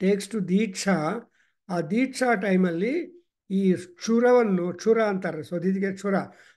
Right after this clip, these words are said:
ಆ ಕ್ಷುರವನ್ನು ಕೂಡ ಪ್ರಾರ್ಥನೆ ಮಾಡಬೇಕು.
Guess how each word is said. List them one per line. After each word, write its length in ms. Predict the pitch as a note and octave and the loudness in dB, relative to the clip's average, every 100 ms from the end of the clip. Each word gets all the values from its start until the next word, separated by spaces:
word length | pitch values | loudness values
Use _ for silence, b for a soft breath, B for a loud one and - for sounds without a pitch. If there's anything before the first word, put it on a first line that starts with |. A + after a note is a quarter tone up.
| _ | _
ಆ 80 | F3 E3+ | -6 -6
ಕ್ಷುರವನ್ನು 840 | - - A3+ B3 B3 A#3+ A#3 A#3 G3 | -4 0 2 4 2 2 0 0 -2
ಕೂಡ 220 | G3 G3+ | -2 -2
ಪ್ರಾರ್ಥನೆ 600 | A#3+ B3+ A3 F#3+ F#3+ G3 | -2 -4 0 0 0 -2
ಮಾಡಬೇಕು. 540 | F#3+ E3+ E3 D3+ A3+ | -2 -2 -6 -8 -10